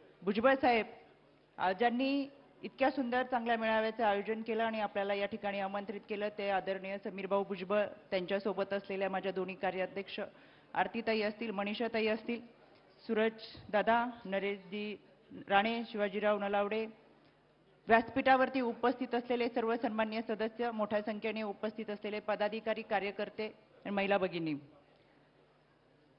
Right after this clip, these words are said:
मेळाव्याची वेळ ही सायंकाळची आणि ठिकाण मुंबई. मुंबईकर हे लोकलच्या चाकावरती आणि घड्याळाच्या काटावरती चालतात असं म्हणतात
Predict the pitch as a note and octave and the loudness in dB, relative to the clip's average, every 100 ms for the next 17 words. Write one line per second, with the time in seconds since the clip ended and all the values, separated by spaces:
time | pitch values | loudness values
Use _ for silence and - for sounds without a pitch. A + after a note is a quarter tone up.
0 | _ - _ _ _ _ _ _ G3 A3 | _ -20 _ _ _ _ _ _ 2 8
1 | A#3+ B3+ B3+ C#4+ B3 C4 B3+ B3 A3+ A#3 | 10 8 6 4 4 4 2 4 4 4
2 | B3 A#3 A3+ B3+ A3 A3 G#3 A3 G#3+ G3+ | 4 2 2 0 0 0 0 2 2 2
3 | G3 G3 D3 - - - - - - - | 2 2 0 -6 -18 -20 -20 -20 -20 -20
4 | - _ - A3 A#3 C#4+ C#4+ C#4 C4 A#3+ | -20 _ -4 2 6 6 6 6 6 4
5 | A#3 B3+ A#3 B3+ B3+ B3+ A3+ G#3+ A#3+ A#3+ | 2 0 4 6 6 4 0 4 4 2
6 | A#3 B3 A#3+ G#3+ G#3 G#3+ A#3 A3+ G#3+ G#3+ | 2 0 2 2 4 4 2 2 2 4
7 | A3 A3 A#3 A3 G#3 A3+ A3+ G3+ G#3+ G3+ | 2 0 -4 0 0 0 -2 -2 -2 -2
8 | G#3+ G3+ | 2 2